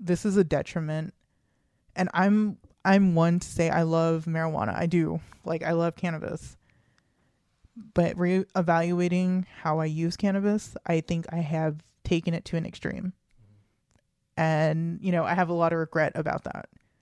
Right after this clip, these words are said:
Because even the productivity that I have now, it's wild. I've been stunting it. And so when I talk about that fugue state,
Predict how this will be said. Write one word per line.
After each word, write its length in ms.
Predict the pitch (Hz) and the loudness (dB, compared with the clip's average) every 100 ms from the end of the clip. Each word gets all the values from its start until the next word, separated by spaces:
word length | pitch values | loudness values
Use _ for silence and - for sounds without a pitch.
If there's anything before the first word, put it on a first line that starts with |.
| _ _ _ _ _ _ | _ _ _ _ _ _
Because 360 | - 175 170 160 - | -2 0 0 -2 -6
even 300 | 190 175 180 | -2 0 0
the 80 | 170 | 0
productivity 720 | - 170 170 - 165 165 170 | -2 -2 -4 -6 -6 -4 -2
that 140 | 165 | -2
I 40 | |
have 240 | 160 151 156 | -4 -8 -6
now, 380 | 135 127 170 196 _ _ _ _ - | -4 -2 -2 -4 _ _ _ _ -4
it's 180 | 180 | -2
wild. 580 | 180 170 165 147 143 151 - _ _ _ _ _ _ | 0 2 2 2 -4 -6 -12 _ _ _ _ _ _
I've 160 | - 180 | 0 2
been 160 | 180 170 | 4 2
stunting 480 | - 170 170 165 | 2 0 0 -2
it. 200 | 147 - - _ _ _ _ _ _ _ _ - | -6 -6 -10 _ _ _ _ _ _ _ _ -2
And 120 | 190 | 0
so 120 | 180 | 2
when 100 | 175 | 2
I 80 | 175 | 2
talk 220 | 180 180 | 0 -2
about 220 | 180 175 170 | -2 -2 -4
that 180 | - | -8
fugue 340 | - 170 170 175 | -8 -8 -8 -10
state, 460 | - 208 208 214 | -6 -2 -2 -4